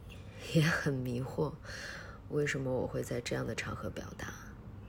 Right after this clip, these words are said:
哎，想想嘞，这应该是我生命旅程中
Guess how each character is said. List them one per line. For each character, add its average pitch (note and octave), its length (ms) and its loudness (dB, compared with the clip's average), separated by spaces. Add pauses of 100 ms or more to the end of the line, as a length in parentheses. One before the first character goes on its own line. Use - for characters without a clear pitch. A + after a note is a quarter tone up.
(960)
哎， F3+ 360 6
想 F3 220 0
想 C#3+ 240 -2
嘞， C#3 640 -2 (180)
这 - 140 -6
应 C3+ 120 -4
该 B2+ 200 0
是 - 160 2
我 A#2 120 4
生 B2+ 220 0
命 C3+ 220 0
旅 C3+ 140 0
程 B2 280 -2
中 C#3 400 2